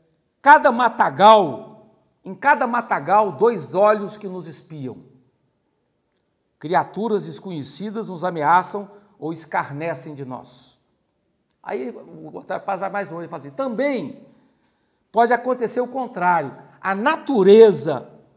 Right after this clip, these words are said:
se recolhe em si mesma. E o mar se enrola e desenrola à nossa frente, com indiferença. As rochas se tornam ainda mais compactas e impenetráveis.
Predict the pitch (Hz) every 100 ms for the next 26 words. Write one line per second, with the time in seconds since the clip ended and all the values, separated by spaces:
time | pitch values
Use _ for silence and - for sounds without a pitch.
0 | _ _ _ _ - 196 190 170 - 185
1 | 196 160 151 143 143 131 107 107 - _
2 | _ _ _ _ _ _ _ _ 135 165
3 | 139 180 208 - 226 202 139 156 190 185
4 | 175 139 156 156 139 135 160 180 185 190
5 | - _ - 139 156 139 139 - 156 143
6 | 147 - _ _ _ 160 165 151 143 151
7 | 139 160 - - 98 _ _ _ _ _
8 | _ _ _ _ _ _ _ _ _ _
9 | _ _ 143 139 151 196 190 180 160 143
10 | 170 175 165 156 170 151 175 151 156 120
11 | 165 165 - - - - - _ - -
12 | 151 156 147 131 139 151 147 113 - -
13 | _